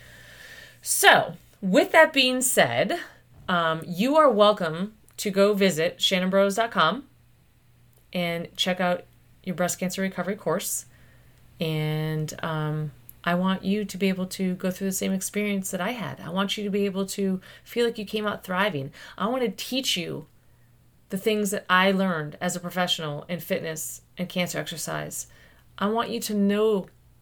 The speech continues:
all the things that you can do to help yourself. Take back control of your life and become the best version of you. And actually come out of your breast cancer journey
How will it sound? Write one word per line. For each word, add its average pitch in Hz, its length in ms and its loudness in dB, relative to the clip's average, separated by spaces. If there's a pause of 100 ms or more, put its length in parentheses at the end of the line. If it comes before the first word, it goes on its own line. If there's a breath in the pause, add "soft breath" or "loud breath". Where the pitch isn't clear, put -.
(260)
all 208 220 0
the 208 80 -4
things 196 380 -2
that 190 100 -6
you 190 140 -2
can 190 180 0
do 170 280 0
to - 120 -12
help 185 260 -6
yourself. 151 500 -8 (680 soft breath)
Take 208 260 0
back 233 180 0
control 190 360 0
of 185 80 0
your 165 100 -2
life 147 320 -6
and 175 100 -6
become 175 280 -4
the 170 60 -2
best 156 240 0
version 160 260 -4
of 151 100 -6
you. 147 280 -4 (260 loud breath)
And 226 140 0
actually 330 300 -2
come 220 280 -4
out 226 140 0
of 208 80 -4
your 202 100 0
breast 156 220 -2
cancer 185 240 -4
journey 165 480 -2